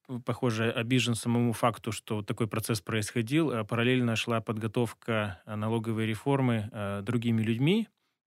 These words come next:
Э, парламентский комитет, о котором ты упомянула по вопросам налоговой и таможенной политики,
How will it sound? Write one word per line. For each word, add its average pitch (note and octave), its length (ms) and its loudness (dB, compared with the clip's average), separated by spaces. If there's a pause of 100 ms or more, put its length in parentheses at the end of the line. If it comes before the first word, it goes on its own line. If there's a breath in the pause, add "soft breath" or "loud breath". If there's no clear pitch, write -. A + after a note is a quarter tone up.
(120)
Э, G2+ 800 -2 (100)
парламентский A2+ 440 -2
комитет, B2+ 460 0
о E3 40 0
котором D#3 340 0
ты D3+ 100 2
упомянула C#3 540 4
по A#2+ 120 -2
вопросам G#2+ 540 0
налоговой G#2+ 520 -2
и - 20 -6
таможенной G2 440 -6
политики, G2+ 540 -8